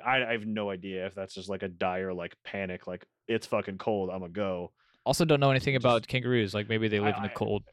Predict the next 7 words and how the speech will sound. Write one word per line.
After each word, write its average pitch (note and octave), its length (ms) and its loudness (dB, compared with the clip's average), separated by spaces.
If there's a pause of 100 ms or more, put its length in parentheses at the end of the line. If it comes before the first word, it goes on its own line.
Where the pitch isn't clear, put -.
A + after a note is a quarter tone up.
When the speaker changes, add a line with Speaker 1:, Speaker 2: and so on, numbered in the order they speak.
(420)
Speaker 1:
I C#3+ 160 4
didn't C#3 340 2
see C#3+ 380 6
anything B2+ 500 4
about A2+ 560 4
a G#2 540 2 (460)
kangaroo G#2 1080 2